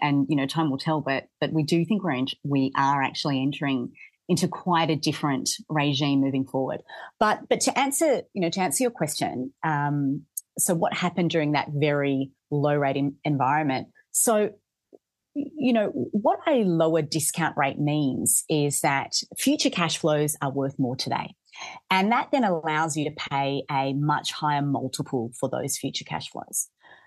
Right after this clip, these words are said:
So what were the big winners? Well, the tech sector was a really big winner in this environment, but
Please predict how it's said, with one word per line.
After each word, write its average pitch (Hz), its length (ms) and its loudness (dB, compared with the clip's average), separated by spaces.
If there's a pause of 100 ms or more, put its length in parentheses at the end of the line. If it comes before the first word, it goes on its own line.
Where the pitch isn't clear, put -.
So 220 500 2 (360)
what 269 220 0
were 294 80 2
the 226 80 2
big 175 240 0
winners? 147 460 -2
Well, 170 440 2
the 196 60 0
tech 226 300 -2
sector - 400 0 (160)
was 139 580 0
a 147 100 2
really 143 340 0
big 131 200 0
winner 135 260 0
in 131 120 2
this 135 160 -2
environment, 127 640 -2
but 196 260 2